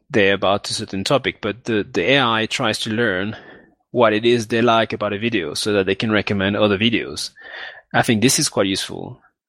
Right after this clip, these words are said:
Uh, and if I, as a developer, you, you learn how to do this, then, you know, I think it would be very useful, very cool to, to be able to do that. So I don't think we're at a stage where A I is gonna threaten us.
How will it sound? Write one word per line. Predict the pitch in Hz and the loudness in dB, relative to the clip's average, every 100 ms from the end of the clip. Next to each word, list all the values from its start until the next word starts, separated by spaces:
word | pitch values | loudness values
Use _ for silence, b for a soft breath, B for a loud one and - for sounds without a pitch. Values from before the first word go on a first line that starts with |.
| - - | -20 -12
Uh, | 104 98 107 | -10 -10 0
and | 120 | 2
if | - | 4
I, | |
as | 117 107 113 | 2 2 -2
a | 113 | -2
developer, | 117 123 120 110 | 2 2 2 0
you, | 104 107 | -2 -2
you | 123 117 | 0 0
learn | 113 117 107 | 2 2 2
how | 107 | 0
to | 107 | -2
do | 117 139 | 0 2
this, | 87 95 - - B B B B _ | 2 0 0 -4 B B B B _
then, | - 101 101 101 - | 0 2 2 -2 -6
you | - | -8
know, | 87 95 - B B B B B _ - | -6 -8 -14 B B B B B _ -2
I | 127 | 4
think | 127 | 6
it | 113 | 6
would | 110 | 6
be | 113 | 4
very | 113 107 | 4 4
useful, | 107 - - 107 | 4 2 -4 -2
very | 113 101 | 0 0
cool | - 117 | -2 -4
to, | - 113 | -4 -10
to | - 113 | -6 2
be | 107 | 4
able | 98 | 2
to | 95 107 | -2 0
do | 104 | 2
that. | 85 - - - - B B B - | 2 -2 -10 -12 -16 B B B 0
So | - | 2
I | 127 | 4
don't | 156 | 4
think | 190 160 | 0 -2
we're | 127 135 | 0 2
at | 113 | 0
a | |
stage | - 131 117 120 | -2 0 0 -2
where | 110 104 - | -2 -2 0
A | 135 | 2
I | 127 117 | 4 2
is | 110 | 0
gonna | 101 | -4
threaten | - 110 - 85 | 0 0 0 -2
us. | 82 90 - - | 0 0 0 -2